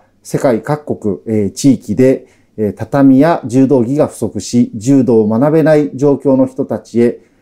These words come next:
リサイクル柔道着、そして、えー、柔道の畳を無償提供するというものになっています。えー、鈴木さん、このど-、これまでになんですが、どのくらいの、こう、柔道着や畳を提供されてきたんでしょうか？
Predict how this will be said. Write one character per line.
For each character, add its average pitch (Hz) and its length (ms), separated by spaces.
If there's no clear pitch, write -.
リ 117 120
サ 170 180
イ 170 80
ク 170 140
ル 151 160
柔 139 180
道 131 180
着、 92 220
そ - 160
し - 140
て、 151 340
え 113 160
ー、 95 60
柔 131 200
道 107 180
の 135 240
畳 131 420
を 175 140
無 120 140
償 135 320
提 131 200
供 107 180
す - 180
る 180 160
と 175 100
い 117 100
う - 20
も 107 120
の 104 120
に 98 80
な 95 80
っ - 60
て - 100
い 85 80
ま 90 100
す。 - 260
え 98 280
ー、 - 20
鈴 120 180
木 110 60
さ 120 80
ん、 101 80
こ 110 100
の 107 160
ど-、 110 260
こ - 120
れ 165 100
ま 202 140
で 180 120
に 120 60
な 107 80
ん 92 80
で 82 60
す - 120
が、 90 140
ど 104 180
の 170 140
く 190 160
ら 220 140
い 220 80
の、 208 180
こ 185 340
う、 - 40
柔 147 220
道 143 180
着 101 40
や 98 120
畳 101 320
を 95 120
提 113 180
供 104 160
さ - 120
れ 101 100
て 101 200
き - 80
た 110 80
ん 98 120
で 82 60
し - 140
ょ 82 60
う - 20
か？ 85 260